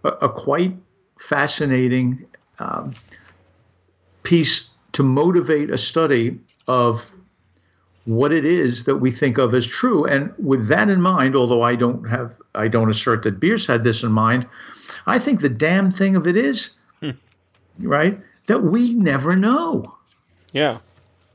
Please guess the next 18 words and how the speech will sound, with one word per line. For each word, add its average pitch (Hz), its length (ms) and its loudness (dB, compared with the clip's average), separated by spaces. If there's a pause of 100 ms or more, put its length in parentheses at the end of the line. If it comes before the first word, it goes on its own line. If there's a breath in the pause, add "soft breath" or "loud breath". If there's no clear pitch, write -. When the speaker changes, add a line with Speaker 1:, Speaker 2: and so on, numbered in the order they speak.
(2500 soft breath)
Speaker 2:
Uh, 110 260 -6 (220)
I, 151 340 -2
I 139 140 0
like, 240 340 -4 (380 loud breath)
I 147 80 -2
like 190 260 -4 (420)
putting 139 460 -4 (680 soft breath)
things 131 400 0
in 110 220 -4
context, 107 460 -4
and 117 120 -6
I, 113 180 0
I, 123 280 -4
I 127 180 -4
really 127 300 -4
like 120 260 -2
how 107 200 0
you 101 320 -6